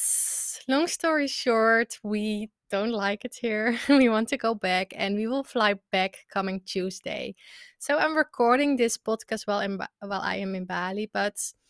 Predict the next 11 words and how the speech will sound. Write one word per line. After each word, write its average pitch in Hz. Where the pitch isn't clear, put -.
I 220
will 226
upload 247
it 226
while 202
I 190
am 185
back 190
in 190
the 185
Netherlands. 175